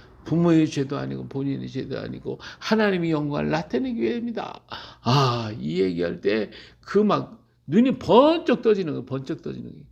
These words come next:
마음이 확 열리는 거예요. 그러니까 스님, 막 슬픈, 슬퍼하고 있는 자에게 화관을 씌워준 거예요. 그렇잖아요. 슬픔을 대신하고 기쁨의, 이, 에, 죄를 대신하는 기쁨의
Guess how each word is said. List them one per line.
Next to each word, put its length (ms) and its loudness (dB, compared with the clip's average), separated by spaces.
마음이 420 4
확 520 2
열리는 380 -4
거예요. 420 -4
그러니까 420 -6
스님, 420 -2
막 420 0
슬픈, 720 2
슬퍼하고 720 2
있는 240 -2
자에게 360 -4
화관을 520 6
씌워준 460 -4
거예요. 340 -8
그렇잖아요. 520 -10
슬픔을 580 2
대신하고 520 -2
기쁨의, 960 -2
이, 300 -4
에, 240 -4
죄를 300 2
대신하는 420 0
기쁨의 600 -6